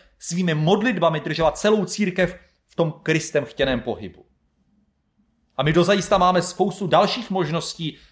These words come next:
jak projevit zájem jeden o druhého, nejen tu modlitbu. V dnešním čtení zaznělo, „Povzbuzujme se k lásce a k dobrým skutkům.“ Spojení lásky ze skutky, to je pro Bibli příznačné.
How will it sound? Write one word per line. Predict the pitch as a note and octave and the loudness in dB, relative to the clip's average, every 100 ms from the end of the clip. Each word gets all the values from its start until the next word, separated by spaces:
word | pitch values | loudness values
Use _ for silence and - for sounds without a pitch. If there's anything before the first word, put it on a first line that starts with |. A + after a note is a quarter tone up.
| _ - | _ -4
jak | D3 - | -4 0
projevit | F3 E3+ | 0 0
zájem | - D#3 E3+ F3+ F3 | 0 2 4 4 2
jeden | C3+ D3+ D3+ D3+ | 0 0 2 0
o | C#3+ | -4
druhého, | - C3 A#2 A2 A2 | -4 -2 0 0 -2
nejen | C3+ F#3+ F#3+ | 0 0 -2
tu | A#2+ | -4
modlitbu. | A2 A2 A2+ A2+ - - _ _ _ _ _ _ _ _ _ _ - | -4 -2 -4 -4 -14 -20 _ _ _ _ _ _ _ _ _ _ -12
V | |
dnešním | B2 E3+ F3 F3+ | 0 0 2 -2
čtení | E3 F3+ F#3 E3+ | 0 0 2 4
zaznělo, | F3 F#3 F#3+ F#3 - - _ _ - | 2 4 2 2 -6 -20 _ _ 2
„Povzbuzujme | F#3 F3 F3+ B3 G#3+ B3 A#3+ | 2 2 2 2 2 2 0
se | A3+ G3 | 0 -2
k | - | 0
lásce | C3 D3+ F#3+ G3+ - - G#3 G#3 - - | 2 4 4 0 -4 -2 0 -2 -8 -2
a | A3 | -2
k | A#3 F3 | -2 0
dobrým | D3 D3 D3+ F3 G3 | 0 2 0 0 -4
skutkům.“ | - - - - - - - _ _ _ | -6 -12 -16 -20 -20 -20 -20 _ _ _
Spojení | - F#3+ F3 B2+ | -2 2 4 4
lásky | D3+ F#3 F3+ - G#3 G#3 - _ _ | 4 2 -2 -2 -2 -4 -12 _ _
ze | A#2 B2 | -4 -2
skutky, | - - G3 - G#3 | -2 -2 -2 0 -4
to | G3 | 2
je | F3 | 2
pro | - D#3+ | 2 2
Bibli | F3 F#3 G3 | 2 2 -6
příznačné. | - D#3+ D#3 F#3+ - G3 G3+ | -6 -6 -2 -2 0 2 2